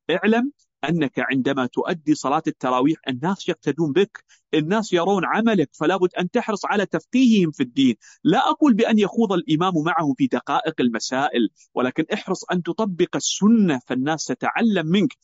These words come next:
هدي نبينا صلى الله عليه وسلم. نتعلم الأحكام المتعلقة بصلاة التراويح. مثلًا رجل فاتته صلاة العشاء ودخل المسجد والإمام يصلي صلاة التراويح،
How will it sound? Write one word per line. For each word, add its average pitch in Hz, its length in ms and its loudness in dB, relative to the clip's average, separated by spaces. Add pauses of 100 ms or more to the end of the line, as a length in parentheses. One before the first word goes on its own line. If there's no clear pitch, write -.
(240)
هدي 156 280 0
نبينا 123 580 -2
صلى 135 320 -2
الله 123 380 -2
عليه 120 460 -2
وسلم. 98 420 0 (320)
نتعلم 160 480 2
الأحكام 165 440 -4
المتعلقة 143 600 -2
بصلاة 123 540 -4
التراويح. 127 640 -4
مثلًا 135 400 -2 (280)
رجل 170 500 0
فاتته 156 420 -4
صلاة 156 420 -2
العشاء 117 680 -2 (300)
ودخل 151 500 0
المسجد 143 420 0
والإمام 139 440 0
يصلي 151 280 0
صلاة 143 280 -4
التراويح، 139 480 0